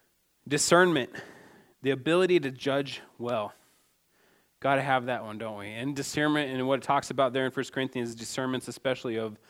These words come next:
the spirits. And it's interesting because the spirits, le-, especially the demons, like to get in and twist things up. And it's good person, good to have a person there for discernment. You know, like if Adam, I wonder if he had the gift of discernment.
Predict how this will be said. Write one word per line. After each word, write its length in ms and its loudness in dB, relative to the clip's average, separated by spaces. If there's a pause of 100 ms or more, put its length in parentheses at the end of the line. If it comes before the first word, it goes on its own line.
(180)
the 80 -14
spirits. 600 -6 (920)
And 80 -2
it's 140 -2
interesting 400 4
because 280 0
the 100 -2
spirits, 560 2
le-, 340 -2
especially 480 0
the 100 -2
demons, 460 0 (240)
like 160 4
to 80 -2
get 180 2
in 120 4
and 100 0
twist 260 -2
things 280 -4
up. 240 -2 (920)
And 80 -4
it's 140 -4
good 180 4
person, 500 0
good 260 2
to 80 -4
have 140 4
a 60 -6
person 440 0
there 220 -2
for 160 -12
discernment. 540 -6 (800)
You 60 -10
know, 200 0 (360)
like 140 -2
if 100 -4
Adam, 420 6 (200)
I 40 -2
wonder 180 2
if 80 -6
he 100 0
had 100 4
the 80 -6
gift 220 -2
of 80 -8
discernment. 540 -4